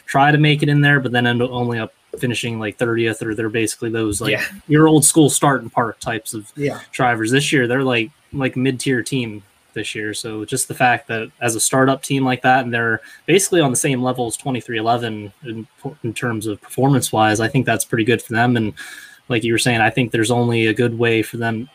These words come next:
Speaker 1: There's basically, they're only gonna go up from here, I think.
Speaker 2: Yeah, I think it's a good idea. And like you said with Chastain, I think he's a gem because he's driven for smaller teams before and he's done well with them. So I don't really think Trackhouse is gonna be that big of a thing for him because he's probably thinking that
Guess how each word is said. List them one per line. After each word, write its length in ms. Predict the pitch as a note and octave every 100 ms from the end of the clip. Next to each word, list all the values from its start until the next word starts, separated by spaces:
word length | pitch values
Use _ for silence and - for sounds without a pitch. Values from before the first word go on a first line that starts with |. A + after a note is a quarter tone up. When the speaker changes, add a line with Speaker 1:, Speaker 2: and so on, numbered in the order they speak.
| -
Speaker 1:
There's 220 | C3+ C#3
basically, 340 | F3 E3+ D3+
they're 280 | B2+ B2+ A#2+
only 160 | A#2 A2+
gonna 140 | A2
go 160 | G#2+ G2+
up 200 | G#2+ -
from 160 | A2 G#2+
here, 160 | G2+
I 100 | G#2
think. 360 | G2+ G#2 G2+ - - _ _ -
Speaker 2:
Yeah, 220 | C#3 B2
I 60 | B2
think 240 | B2+ C#3+ B2
it's 140 | -
a 60 | G#2 - _ -
good 140 | C3
idea. 400 | A2 G#2 B2 A2
And 200 | A2 A2+
like 180 | A#2 D3
you 60 | C#3
said 160 | D3
with 120 | C#3 -
Chastain, 420 | B2+ - A#2+ A#2+
I 40 |
think 180 | A2+ A#2+
he's 180 | B2+ A#2+
a 60 | G#2
gem 380 | A2+ A#2 B2+ B2
because 300 | A2+ A#2 A2
he's 180 | B2
driven 280 | G#2+ A#2 A#2
for 100 | A#2+ A2
smaller 320 | - A2 A2
teams 320 | A2+ A#2 A2+
before 360 | - - A2 A2
and 80 |
he's 120 | A2 -
done 200 | A2 G#2
well 180 | G#2+
with 100 | A2+
them. 200 | C3+ C3+ C#3 _ _ _ _ -
So 140 | D3
I 60 | C3+
don't 140 | D3+
really 140 | D3 C3+
think 260 | D3 C3 _
Trackhouse 560 | - B2+ B2+ A#2+ A#2 -
is 80 | A#2
gonna 200 | B2 A2
be 100 | A2+
that 200 | A#2 -
big 140 | A#2+
of 100 | A#2
a 40 | A2
thing 220 | - A#2+
for 140 | A#2
him 180 | A2+ G#2+
because 260 | G#2 - A2
he's 100 | G#2+
probably 320 | - A#2+ A2
thinking 280 | A2 A2+ A2
that 120 | G#2+